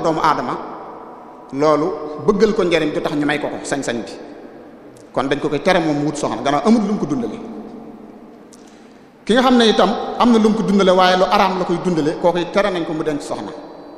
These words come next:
Lu mel ne day, day sàcc ñëw di ko dundale, wala day jaay luñ, luñ tere, wala day siif alali jàmbur, wala yu deme noonu. Kooku nag fi ñu ko koy teree mooy bu fekkee mënu ko dundale lu, lu dagan, te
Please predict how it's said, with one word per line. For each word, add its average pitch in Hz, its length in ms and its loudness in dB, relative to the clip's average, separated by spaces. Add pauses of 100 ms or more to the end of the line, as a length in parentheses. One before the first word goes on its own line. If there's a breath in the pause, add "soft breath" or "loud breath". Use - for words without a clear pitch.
(120)
Lu 135 80 -4
mel 156 120 0
ne 156 120 -2
day, 151 260 -2
day 156 120 0
sàcc 170 300 -2
ñëw 147 160 0
di 147 140 -4
ko 156 80 -4
dundale, 170 320 0 (760)
wala 147 180 4
day 151 220 2
jaay 160 200 4
luñ, 160 340 0
luñ 160 160 -2
tere, 185 180 2 (580)
wala 147 160 0
day 160 160 2
siif 160 260 -2
alali 160 280 2
jàmbur, 170 280 2 (520)
wala 135 180 0
yu 131 60 2
deme 117 180 0
noonu. 92 240 -2 (1120 loud breath)
Kooku 190 220 6
nag 190 140 4 (300)
fi 254 120 0
ñu 254 40 2
ko 247 100 2
koy 220 160 2
teree 190 240 2
mooy 170 200 0
bu 175 80 -4
fekkee 180 400 0 (1400)
mënu 226 220 6
ko 220 100 4
dundale 196 300 6
lu, 180 120 2
lu 175 140 0
dagan, 170 240 2 (1040)
te 190 80 4